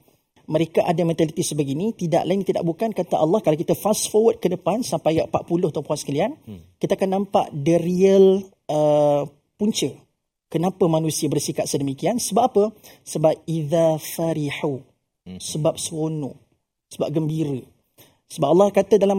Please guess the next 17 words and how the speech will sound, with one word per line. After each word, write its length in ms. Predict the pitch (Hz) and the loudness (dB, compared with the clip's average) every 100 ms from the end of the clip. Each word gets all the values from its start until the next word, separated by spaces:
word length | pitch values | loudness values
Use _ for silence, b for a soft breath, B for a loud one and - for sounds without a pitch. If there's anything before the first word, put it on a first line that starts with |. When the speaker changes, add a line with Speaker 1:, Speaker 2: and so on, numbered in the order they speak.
| 196 | 2
Speaker 1:
ayat 240 | 202 - | 2 2
empat 160 | 226 - | 0 2
puluh 320 | 202 233 170 | 2 4 4
tu, 80 | 180 | 2
tuan-puan 240 | 170 180 175 | 0 -2 -2
sekalian, 240 | 190 180 | 0 2
menarik 400 | 175 190 214 151 | 2 2 0 -2
sangat-sangat. 560 | 180 160 135 147 147 160 | -4 -4 -2 -2 -2 -2
Bila, 320 | 156 170 185 | -2 -2 -2
eh, 80 | 160 | -2
sorry, 240 | 202 147 | 0 0
minta 160 | 160 180 | 0 0
maaf, 240 | 170 139 | -2 -4
ayat 160 | - 170 | -2 -2
empat 160 | 175 | -2
puluh 160 | - 180 | -2 0
empat, 320 | 165 226 254 | 2 0 0